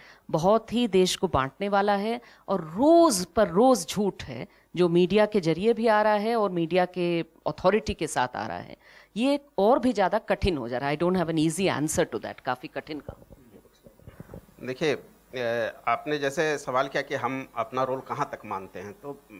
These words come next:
Speaker 2: हम क-, कभी भी ये दावा नहीं करते कि हमारा एक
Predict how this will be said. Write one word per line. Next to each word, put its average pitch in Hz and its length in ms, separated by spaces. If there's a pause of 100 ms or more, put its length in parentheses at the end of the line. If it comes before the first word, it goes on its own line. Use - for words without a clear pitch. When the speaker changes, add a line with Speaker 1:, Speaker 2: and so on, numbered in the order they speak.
(220)
Speaker 2:
हम 139 280 (120)
क-, 117 180
कभी 120 180
भी 165 100
ये 160 80
दावा 117 280
नहीं 143 140
करते 139 340
कि 165 140
हमारा 117 440
एक 123 360